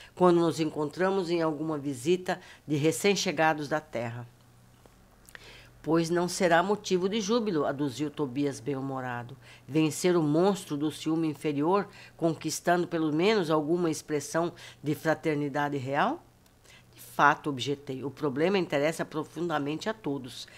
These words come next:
Há milhões de pessoas nos círculos do planeta em estado de segundas núpcias. Como resolver tão alta questão afetiva, considerando a espiritualidade eterna?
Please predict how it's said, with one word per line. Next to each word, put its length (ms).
Há 100
milhões 500
de 80
pessoas 460
nos 160
círculos 400
do 100
planeta 560
em 160
estado 460
de 100
segundas 540
núpcias. 600
Como 240
resolver 680
tão 300
alta 300
questão 400
afetiva, 600
considerando 760
a 120
espiritualidade 1040
eterna? 480